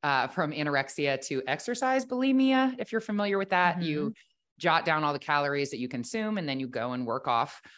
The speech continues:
Speaker 1: the same amount of calories on a cardio machine. And that continued through the rest of my high school career. Um, the career went well. We were back-to-back state champions. Um, I was the captain my junior and senior year, and I never came off the field.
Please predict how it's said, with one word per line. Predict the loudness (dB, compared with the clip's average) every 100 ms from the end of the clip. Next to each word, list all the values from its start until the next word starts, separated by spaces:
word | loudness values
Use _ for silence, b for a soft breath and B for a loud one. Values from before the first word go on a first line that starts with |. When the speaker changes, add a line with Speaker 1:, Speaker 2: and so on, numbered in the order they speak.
| B -4
Speaker 1:
the |
same | -2 0
amount | 0 0 0
of |
calories | 0 2 0 -4
on | -6
a |
cardio | -2 -2 0 -4
machine. | -4 -4 -2 -4 -6 _ _ _ _ _ -4
And | 0
that | 0 -2
continued | -4 -4 -2 0 0 -2 -8 -8
through | -4
the | 0
rest | 0 -2
of |
my | -6
high | -2 -2
school | 0 -4 -4
career. | -6 -6 -6 -10 B B B B -2
Um, | -2 0
the | -4
career | 0 2 2
went | 0
well. | 2 4 4
We | 2
were | 0
back-to-back | 0 -2 -2 -4 -4
state | -4 -12 -6
champions. | -4 -4 -2 -2 -2 -2 -4
Um, | -4 -4 -4 -12 b _ -2
I | 0
was | -2
the | -2
captain | 0 0 -2 -2
my | 0 0
junior | 0 0 0
and | -2
senior | -4 -6 -2
year, | 2 2
and | 2
I | 2
never | -2 -4
came | -8 -8
off | -10
the | -8
field. | 0 0 0